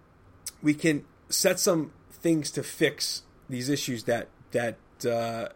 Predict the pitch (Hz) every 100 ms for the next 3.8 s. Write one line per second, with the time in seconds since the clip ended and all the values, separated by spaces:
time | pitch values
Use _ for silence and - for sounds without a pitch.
0 | - - - - 135 123 - 123 123 127
1 | 120 117 110 113 107 104 107 - - -
2 | - - - - 131 165 185 196 185 160
3 | 151 147 - 131 139 131 110